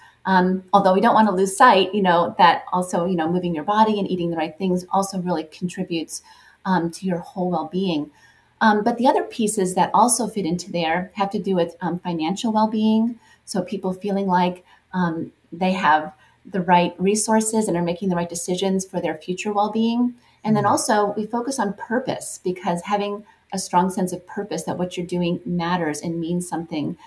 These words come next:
Speaker 1: um, and that you're really following what's true to you really is part of the holistic well-being model as well.
Speaker 2: Yeah,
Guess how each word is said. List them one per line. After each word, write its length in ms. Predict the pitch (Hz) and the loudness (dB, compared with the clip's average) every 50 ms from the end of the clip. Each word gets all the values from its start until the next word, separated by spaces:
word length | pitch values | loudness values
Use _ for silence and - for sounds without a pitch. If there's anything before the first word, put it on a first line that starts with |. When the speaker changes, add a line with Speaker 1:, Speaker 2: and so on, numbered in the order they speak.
| - - _ _ _ - | -20 -20 _ _ _ -4
Speaker 1:
um, 380 | 190 190 180 180 165 156 - - - | -2 0 2 2 0 -2 -4 -4 -2
and 80 | 190 | -2
that 80 | 175 - | 0 0
you're 100 | 165 175 | -2 -2
really 220 | 170 170 165 170 | -2 -2 -2 -4
following 420 | - - 165 165 175 175 170 165 170 | -4 -2 0 0 2 2 0 -2 -2
what's 200 | 151 151 - - | -4 -4 -6 -10
true 200 | - - 196 190 | -8 -8 -8 -8
to 160 | - - 180 | -6 -6 -6
you 160 | 160 156 156 | -4 -4 -4
really 440 | 160 175 170 170 165 165 147 - - _ _ | -4 -2 -2 -2 -2 -2 -4 -8 -12 _ _
is 140 | 190 180 - | -8 -8 -8
part 260 | - - 185 170 - | -6 -4 -2 -2 -2
of 100 | 175 - | -4 -6
the 80 | - 180 | -6 -8
holistic 480 | 175 - 170 160 160 - - 180 165 - | -8 -6 -8 -8 -8 -8 -10 -12 -10 -10
well-being 440 | 160 165 156 - 170 165 165 165 | -10 -8 -8 -6 -6 -6 -6 -6
model 320 | 165 160 160 160 165 156 143 | -6 -6 -6 -6 -6 -6 -8
as 160 | 147 - - | -10 -8 -2
well. 320 | 156 151 135 117 175 - _ _ _ _ _ _ _ _ _ _ _ _ _ _ _ - _ _ _ _ _ _ | 0 0 0 0 -2 -6 _ _ _ _ _ _ _ _ _ _ _ _ _ _ _ -20 _ _ _ _ _ _
Speaker 2:
Yeah, 320 | 156 151 151 123 87 82 | -10 -8 -8 -8 -8 -10